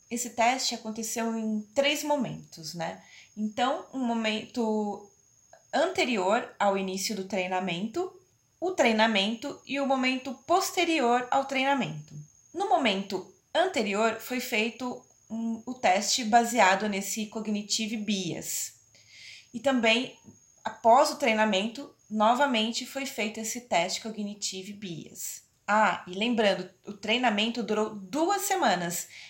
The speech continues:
Então, foram duas semanas de intervalo pro pré-teste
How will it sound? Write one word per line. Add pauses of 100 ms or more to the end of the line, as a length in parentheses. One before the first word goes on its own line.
(120)
Então, (320)
foram
duas
semanas
de
intervalo (280)
pro (160)
pré-teste